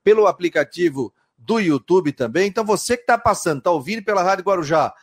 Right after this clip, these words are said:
mas gostou, quer saber mais do futebol de Santa Catarina, corre ali, é só acompanhar, baixa aí no YouTube, Marcou no Esporte. A laranjinha tá ali,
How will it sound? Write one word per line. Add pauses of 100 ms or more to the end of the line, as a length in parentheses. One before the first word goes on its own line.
(220)
mas
gostou,
quer
saber
mais
do
futebol
de
Santa
Catarina, (460)
corre
ali, (160)
é
só
acompanhar, (320)
baixa
aí
no
YouTube,
Marcou
no
Esporte. (460)
A
laranjinha
tá
ali,